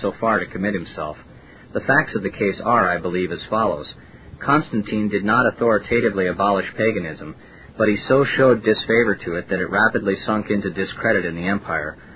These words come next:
less, however, at Rome than elsewhere. With Julian came a partial and short-lived revival of paganism, followed on his death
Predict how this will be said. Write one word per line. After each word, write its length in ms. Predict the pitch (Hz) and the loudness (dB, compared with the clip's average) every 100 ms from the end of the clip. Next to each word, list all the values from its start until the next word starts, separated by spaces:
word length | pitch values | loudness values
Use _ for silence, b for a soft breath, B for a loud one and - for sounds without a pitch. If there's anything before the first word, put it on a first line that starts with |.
| B | B
less, 240 | - 113 - | 2 2 2
however, 480 | 104 92 92 92 90 | 0 2 2 0 0
at 60 | 73 | 0
Rome 340 | 110 98 85 | 0 0 -2
than 140 | 85 | -4
elsewhere. 500 | 92 104 - 80 73 - - - B B B B B | -2 -2 -4 -10 -10 -14 -20 -20 B B B B B
With 200 | 120 113 | 0 2
Julian 460 | - 147 143 98 95 | 4 4 6 2 0
came 220 | - 107 | -2 0
a 60 | 98 | 0
partial 480 | - 123 - 139 | 2 2 4 0
and 100 | 107 92 | 0 -2
short-lived 480 | - 117 110 113 107 | 0 0 2 0 2
revival 540 | 98 90 101 117 98 92 | -2 2 4 4 2 -2
of 120 | - | -4
paganism, 580 | 110 107 90 80 82 85 B B - | -2 -2 -2 -6 -10 -12 B B 0
followed 260 | 113 123 | 4 6
on 160 | 113 107 | 4 2
his 160 | 104 92 | 0 0
death 280 | 110 104 | 2 2